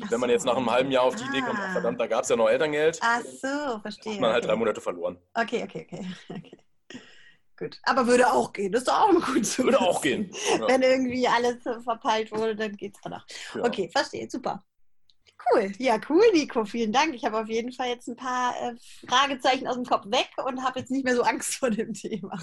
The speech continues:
Speaker 2: <laughs> Ja, Angst sollte man nicht haben.
Speaker 1: Ja, oder was heißt, äh, Respekt? Angst ist das falsche
Speaker 2: Ja,
Speaker 1: Wort,
Speaker 2: okay.
Speaker 1: Respekt.
Speaker 2: Genau.
Speaker 1: Es wird so ein bisschen, äh, verständlicher. Aber es ist, äh, doch sehr komplex und, ähm,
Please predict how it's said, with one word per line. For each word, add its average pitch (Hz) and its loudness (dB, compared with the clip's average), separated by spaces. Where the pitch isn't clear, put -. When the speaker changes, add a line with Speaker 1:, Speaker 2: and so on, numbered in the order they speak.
Speaker 2:
<laughs> - -4
Ja, - -2
Angst 233 -2
sollte 190 4
man 151 4
nicht 180 0
haben. 98 2
Speaker 1:
Ja, 277 4
oder 285 4
was 302 2
heißt, 302 4
äh, 247 2
Respekt? - -4
Angst 233 -2
ist 202 -10
das - -14
falsche 156 -4
Speaker 2:
Ja, - -14
Speaker 1:
Wort, - -14
Speaker 2:
okay. 196 -8
Speaker 1:
Respekt. - -12
Speaker 2:
Genau. - -12
Speaker 1:
Es 208 -6
wird 285 0
so 269 -2
ein 240 -4
bisschen, 240 -2
äh, 226 -4
verständlicher. 208 -6
Aber 277 2
es 311 -4
ist, 277 -10
äh, 269 2
doch 262 0
sehr 240 2
komplex 226 -4
und, 226 -10
ähm, 214 -6